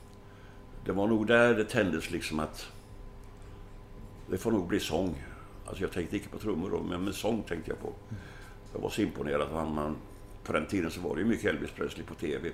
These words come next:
Speaker 1: på sextio, sjuttiotalet. Liksom, han var ju väldigt stor där. Han, han gjorde sin show från Hawaii och allt det här. Så, så att, eh, men som, när vi började var vi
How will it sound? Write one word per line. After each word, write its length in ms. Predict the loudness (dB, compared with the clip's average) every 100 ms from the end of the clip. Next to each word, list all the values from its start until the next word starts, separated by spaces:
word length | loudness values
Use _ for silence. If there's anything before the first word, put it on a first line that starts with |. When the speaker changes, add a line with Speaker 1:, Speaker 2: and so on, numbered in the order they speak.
| -4
Speaker 1:
på 60 | -6 -6 -8 -16 -16 -16 -16 -16
sextio, 520 | -6 -6 -4 -4 -4 -2
sjuttiotalet. 640 | -4 -2 -2 -2 -4 -6
Liksom, 260 | -6 -6 -6
han 140 | -4
var 60 | -6
ju 80 | -4
väldigt 260 | -4 -4
stor 240 | -6 -4 -2
där. 160 | -2 -4 -6
Han, 100 | -8 -8 -14 -18 -16 -14 -14 -14 -14 -6
han 80 | 4
gjorde 180 | 6 6
sin 160 | 2
show 200 | 4 4
från 260 | 2 0 2
Hawaii 520 | 4 4 2 0 0
och 280 | 0 0 -2 -6 -6
allt 160 | -6 -4
det 100 | -2
här. 180 | -2 -4 -4
Så, 300 | -4 -2 -4 -8 -14 -14 -14 -14 -16 -14 -14 -12
så 180 | -2 0
att, 360 | 0 -2 -8
eh, 340 | -8 -4 -2 -2 -4 -6 -10 -14 -14 -14 -16 -14 -14 -14 -14 -16 -16 -8 2
men 380 | 4 4 2 0
som, 300 | 0 0 2
när 100 | 2
vi 140 | 2
började 360 | 4 6 8 6
var 140 | 6
vi 200 | 4 4